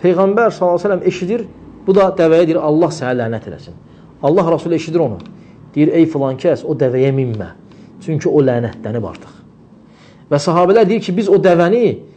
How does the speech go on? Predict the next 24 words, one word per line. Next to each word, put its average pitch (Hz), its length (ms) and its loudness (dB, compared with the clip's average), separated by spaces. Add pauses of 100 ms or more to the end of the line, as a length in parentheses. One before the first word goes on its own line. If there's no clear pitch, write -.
(200)
Mədinənin 180 560 2
səhralarında 170 720 0
görərdik 170 460 2
ki, 202 100 -8 (480)
tək 196 240 0
gəzir, 151 320 2
heç 190 200 -4
kim 175 160 -4
onu 160 140 0
minmir. 139 360 -6 (320)
Çünki 151 260 -4
Allah 139 240 0
Rasulü 131 260 -6
demiş 127 200 -12
ki, 131 60 -10
onu 120 100 -6
minməyin, 120 260 -8
o 110 100 -6
lənətlidir. 98 460 -14 (600)
Bəs 107 200 -12
uşaq 127 300 -4
lənətlənsə, 92 600 -10 (680)
alə 151 360 4
lənətlənsə, 113 720 -2